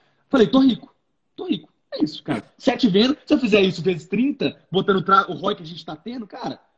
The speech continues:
eu vou... é uma quantidade de dinheiro que eu nunca vi na minha vida. Eu nem sei contar esse dinheiro. E, tipo, imagina se todo mês. Aí, só que aquele negócio, né? A alegria dura pouco. A gente demorou mais ou menos umas trinta e seis horas pra ter a conta bloqueada no Facebook.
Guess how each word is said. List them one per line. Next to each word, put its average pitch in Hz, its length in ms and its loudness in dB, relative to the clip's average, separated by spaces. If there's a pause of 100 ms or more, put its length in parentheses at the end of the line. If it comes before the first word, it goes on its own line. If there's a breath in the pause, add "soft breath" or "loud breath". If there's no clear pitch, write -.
(380)
eu 254 200 -2
vou... 214 180 -6
é 214 140 -4
uma 262 180 0
quantidade 269 300 -6
de 220 40 -8
dinheiro 247 240 -2
que 269 80 -2
eu 277 40 0
nunca 330 240 -2
vi 247 100 0
na 220 100 0
minha 165 160 -2
vida. 127 240 -6
Eu 202 80 -8
nem 254 120 0
sei 277 320 -2
contar 190 480 -4
esse 151 180 -6
dinheiro. 117 420 -6 (460 soft breath)
E, 208 100 4
tipo, 208 160 -2
imagina 226 380 0
se 247 140 -8
todo 233 260 -8
mês. 208 460 -8 (280)
Aí, 208 300 -4
só 220 180 -10
que 226 60 -12
aquele 254 160 -10
negócio, 202 460 -10
né? 151 60 -8
A - 20 -6
alegria 170 340 -6
dura 208 180 -6
pouco. 185 360 -8
A 131 40 -8
gente 135 240 -14
demorou 175 460 -2
mais 180 200 -4
ou 180 60 -4
menos 180 300 -6
umas 185 220 -8
trinta 220 260 -6
e 214 40 -4
seis 202 280 -4
horas 170 180 -6
pra 170 120 -16
ter 175 80 -8
a 170 40 -6
conta 170 220 -10
bloqueada 156 460 -6
no 147 40 -10
Facebook. 147 460 -20